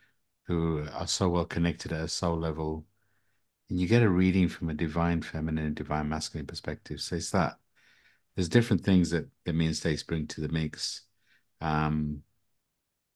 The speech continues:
you know, Stacey's great at going deep on your past lives and what that looks like.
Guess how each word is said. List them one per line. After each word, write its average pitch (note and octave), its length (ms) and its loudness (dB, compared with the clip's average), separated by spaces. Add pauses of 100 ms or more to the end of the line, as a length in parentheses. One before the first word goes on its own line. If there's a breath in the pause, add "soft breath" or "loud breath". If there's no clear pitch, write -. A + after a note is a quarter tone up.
(840)
you F2+ 80 2
know, D#2+ 80 0
Stacey's F#2+ 460 0
great E2+ 280 4
at D2 120 -2
going D#2 260 0
deep D#2+ 320 -2
on D#2 160 -4
your D#2 80 -4
past - 380 -8
lives E2 400 0
and D#2 100 -4
what D#2 140 -12
that D#2+ 180 -6
looks E2+ 260 -8
like. D#2+ 340 -4